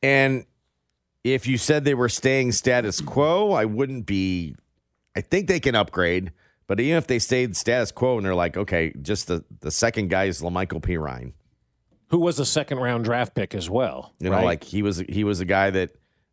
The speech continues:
Speaker 1: that has showed you little spurts and he's been okay. I'm like,
Speaker 2: Mm-hmm.
Speaker 1: "If you just did that and it was a combination of Pacheco and you found somebody to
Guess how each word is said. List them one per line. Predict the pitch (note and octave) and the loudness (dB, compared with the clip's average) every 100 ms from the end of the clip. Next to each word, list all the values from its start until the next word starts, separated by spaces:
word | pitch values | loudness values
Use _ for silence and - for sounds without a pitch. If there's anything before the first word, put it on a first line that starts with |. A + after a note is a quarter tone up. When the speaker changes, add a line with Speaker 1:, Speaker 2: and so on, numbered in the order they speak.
| - | -2
Speaker 1:
that | F2+ E2+ - _ _ | 0 0 -6 _ _
has | G2+ G2 D#2 - - - _ _ _ | -2 -2 -2 -4 -6 -10 _ _ _
showed | - A2+ A2 | 0 2 2
you | A2 | 2
little | A2 G#2 | 2 2
spurts | - B2+ F3 - | 0 0 0 0
and | |
he's | C#3 A#2+ | 0 0
been | C#3+ | 0
okay. | D3+ F3+ A#2 | 2 2 0
I'm | F2 | 0
like, | F2+ | 0
Speaker 2:
Mm-hmm. | C#3 | 0
Speaker 1:
"If | B2+ | -2
you | B2+ | -4
just | C3 - | -6 -4
did | A#2+ | -2
that | A2+ C3 | 0 0
and | G2 | -4
it | F2+ | -4
was | F#2 F2 | -6 -6
a | |
combination | G#2 A#2 A2+ G#2+ | -4 -2 -2 -4
of | A2 | -6
Pacheco | G2 B2 B2 B2 | -2 -2 0 0
and | |
you | G2 | 0
found | G2 G#2 | -2 -2
somebody | G#2+ A2 G#2+ | 0 -2 -2
to | - | -6